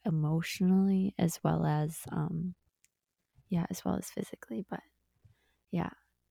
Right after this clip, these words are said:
um, it's kind of weird to start in the middle of somewhere. We can just start, um,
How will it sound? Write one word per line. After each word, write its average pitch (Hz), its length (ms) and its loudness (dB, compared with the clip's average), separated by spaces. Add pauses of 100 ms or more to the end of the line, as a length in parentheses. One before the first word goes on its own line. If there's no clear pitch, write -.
(120)
um, 175 460 -2 (260)
it's - 120 -16
kind 170 240 2
of 165 120 -4
weird 160 200 0
to 170 60 -4
start 160 280 -4
in 160 80 -2
the 160 80 -2
middle 160 320 0
of 175 120 -4
somewhere. 156 640 -2 (1000)
We 220 160 12
can 254 180 6
just 302 180 6
start, 269 280 2
um, 185 400 2